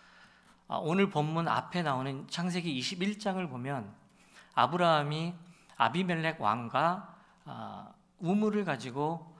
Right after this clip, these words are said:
계약을 합니다. 언약을 하는데요. 그러고 나서 얻게 된 그 우물이 브엘세바입니다. 그리고 아브라함은 그 브엘세바, 그곳에서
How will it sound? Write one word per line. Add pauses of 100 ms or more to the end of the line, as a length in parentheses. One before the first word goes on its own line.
(220)
계약을
합니다.
언약을
하는데요. (460)
그러고
나서
얻게
된
그
우물이
브엘세바입니다. (800)
그리고
아브라함은
그
브엘세바, (500)
그곳에서